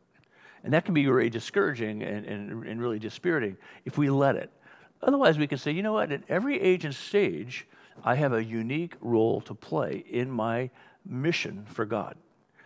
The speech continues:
And that's powerful. That keeps us fresh. It keeps us alive. It keeps us interested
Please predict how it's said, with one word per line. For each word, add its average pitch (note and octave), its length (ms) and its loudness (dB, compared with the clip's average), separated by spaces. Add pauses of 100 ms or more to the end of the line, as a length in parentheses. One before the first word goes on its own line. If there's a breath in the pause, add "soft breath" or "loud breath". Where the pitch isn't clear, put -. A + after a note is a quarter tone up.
(400 loud breath)
And D3 100 0
that's G3 220 0
powerful. F#3+ 500 -2
That C3+ 140 -4
keeps - 240 -6
us - 280 -4 (180 loud breath)
fresh. F3 500 -2
It - 80 -12
keeps D#3+ 220 -6
us C#3 100 -10
alive. B2 380 -2
It F2+ 80 -10
keeps - 240 -10
us - 160 -12 (260 loud breath)
interested E3+ 500 -2